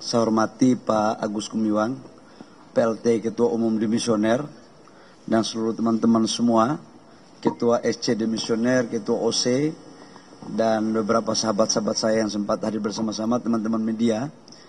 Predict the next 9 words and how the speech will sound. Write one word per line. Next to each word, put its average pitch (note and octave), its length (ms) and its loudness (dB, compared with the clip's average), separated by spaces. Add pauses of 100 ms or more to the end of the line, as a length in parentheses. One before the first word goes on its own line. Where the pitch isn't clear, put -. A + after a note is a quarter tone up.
(280)
yang G#2+ 240 -2
saya A2 160 -2
hormati. A2 640 -2 (960)
Hari A#2 240 0
ini A#2+ 560 -2 (680)
saya A2+ 320 -2
akan, A2+ 480 -2
eh, G#2+ 640 -2 (400)
mengumumkan A#2+ 880 4